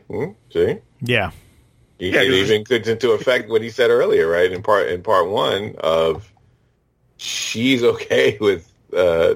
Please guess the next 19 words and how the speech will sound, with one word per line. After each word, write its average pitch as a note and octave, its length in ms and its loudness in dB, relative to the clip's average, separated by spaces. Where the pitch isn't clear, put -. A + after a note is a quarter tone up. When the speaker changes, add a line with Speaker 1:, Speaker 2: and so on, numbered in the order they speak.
Speaker 1:
so, - 260 -2
you G2+ 140 -4
know, D#2+ 260 0
put, F2 300 -4
sending G#2 360 0
us F2+ 80 -6
on F2+ 140 2
a E2 60 -4
suicide C#2+ 480 0
mission, C#2 360 -6
pretty - 220 -2
much, C#2 460 -8
um, D2+ 600 -4
because E2 300 -2
where D2+ 260 2
her C#2 60 2
head A2 200 2
is - 140 -2
at, A1 260 -8